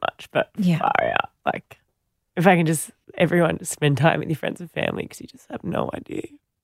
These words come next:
Speaker 1: Just, even just to, like, stand next to her and, like, properly hug her would
Speaker 2: Mm.
Speaker 1: be amazing.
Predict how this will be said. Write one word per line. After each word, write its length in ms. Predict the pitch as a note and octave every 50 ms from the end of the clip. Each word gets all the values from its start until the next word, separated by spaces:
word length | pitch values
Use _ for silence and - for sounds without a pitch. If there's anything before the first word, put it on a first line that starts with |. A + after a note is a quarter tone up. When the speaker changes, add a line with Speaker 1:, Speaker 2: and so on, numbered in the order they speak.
| _ _ _ _ _ _ _ _ _ - - - - - - - - - - - - - - - - - _ _ _ _
Speaker 1:
Just, 260 | - - B3 G#3+ - - -
even 300 | - G#3+ G#3+ G#3 C4 C4
just 220 | C#4 D#4 - -
to, 120 | - F4 D#4
like, 460 | - - - - - _ _ - - - _ _ _ _ _
stand 520 | C4+ - - - - - D#3+ C#3+ A#3+ F4 A4+
next 280 | G#4 D#4+ - - - -
to 120 | - C4+
her 220 | G#3+ G3 F3+ - -
and, 100 | - -
like, 320 | - - - - - _
properly 340 | - C4 - - C#4 - -
hug 400 | B3 G#3 D3+ D3+ - - A3 G3+
her 240 | F#3+ G3 F3+ - - - _ _ -
would 160 | A#3+ A#3+ A#3
Speaker 2:
Mm. 80 | G#3+ G#3
Speaker 1:
be 360 | G3 G3 F3 D#3+ D#3+ C#3+ - _ _ _ _ _ _ _ _ _ _ _ _ _ _ _ _ _ _ _ _ _ _ _ _ _ _ _ _ _ _ _ _ _ _ _ _ _
amazing. 560 | - G3 F3 E3+ F3+ F#3 G#3 A3+ - D#4+ E4